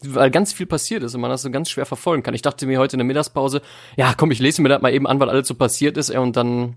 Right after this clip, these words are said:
fängst du da an, erstmal den Kicker durchzuscrollen und zu scrollen. Und dann steht da vor zwei Stunden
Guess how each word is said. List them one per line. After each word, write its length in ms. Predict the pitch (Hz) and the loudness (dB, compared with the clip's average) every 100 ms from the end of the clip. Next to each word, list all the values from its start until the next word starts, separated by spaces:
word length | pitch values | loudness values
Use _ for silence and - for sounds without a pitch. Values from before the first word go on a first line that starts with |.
| - | -16
fängst 240 | - 139 - | -4 -4 2
du 40 | |
da 60 | 127 | 2
an, 100 | 127 | 2
erstmal 280 | 120 - 117 | 0 -2 -2
den 140 | 117 113 | -4 -4
Kicker 240 | 135 123 | -4 -4
durchzuscrollen 960 | 110 120 120 - 113 - - 110 120 117 | 0 -2 -2 -4 -2 -4 -4 0 2 0
und 60 | 113 | -4
zu 120 | - | -8
scrollen. 440 | - - 113 120 | -12 -6 0 2
Und 100 | 117 | 2
dann 100 | 120 | -2
steht 260 | - 131 120 | -2 -4 0
da 220 | 117 117 - _ _ | 0 0 -6 _ _
vor 260 | - 131 127 | -2 2 2
zwei 300 | - 123 120 | 2 2 2
Stunden 720 | - 135 127 127 117 120 131 | 0 0 0 0 -4 -4 -6